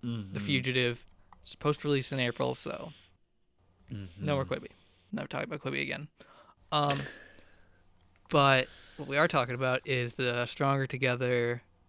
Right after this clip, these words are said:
Speaker 1: uh, covid nineteen broadcast, which happened on Sunday. Um, no, I, I didn't, I don't know if you caught it. I did not
Speaker 2: I caught part of
Speaker 1: watch
Speaker 2: it.
Speaker 1: it.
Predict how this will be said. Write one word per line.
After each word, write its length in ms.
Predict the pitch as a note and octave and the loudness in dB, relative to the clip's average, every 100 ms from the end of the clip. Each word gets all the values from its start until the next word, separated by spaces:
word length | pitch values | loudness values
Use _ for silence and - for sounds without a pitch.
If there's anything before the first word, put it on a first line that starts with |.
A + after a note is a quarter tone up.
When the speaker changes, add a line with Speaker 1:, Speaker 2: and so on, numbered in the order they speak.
| _ - | _ -6
Speaker 1:
uh, 320 | C#3+ C3 C3+ | -2 -2 -4
covid 260 | - C3+ C3 | -2 -2 0
nineteen 380 | B2+ B2 C3+ B2+ | -2 -4 -4 -2
broadcast, 720 | B2+ B2+ - B2 B2+ - - _ _ _ _ - | 0 -2 -2 -2 -2 -6 -20 _ _ _ _ -14
which 100 | - | -4
happened 300 | C3 B2 B2 | -4 -2 -4
on 120 | A#2+ | -4
Sunday. 560 | - B2+ B2 A#2+ B2 C3+ - - - | -4 -4 -2 -4 -6 -8 -16 -20 -20
Um, 500 | - - - - - - | -18 -16 -20 -20 -18 -4
no, 120 | D3 | 2
I, 160 | C3+ D#3 | 2 4
I 80 | D#3 | 4
didn't, 380 | E3 F#3 D3 - | 6 4 2 0
I 100 | C#3 | 4
don't 100 | D#3+ | 6
know 60 | D#3 | 4
if 140 | B2+ | 2
you 380 | C#3 C3 B2 B2 - | -2 0 0 -4 -4
caught 260 | C3 B2 | 2 2
it. 80 | A#2+ | 2
I 180 | A#2+ B2+ | 0 -2
did 180 | - - | -4 -10
not 200 | - - _ _ _ B2 | -10 -14 _ _ _ 2
Speaker 2:
I 100 | D3 | 4
caught 180 | - - | 4 4
part 160 | F#2+ | 4
of 60 | F#2+ | 4
Speaker 1:
watch 80 | E2 | 0
Speaker 2:
it. 40 | |
Speaker 1:
it. 140 | - | -2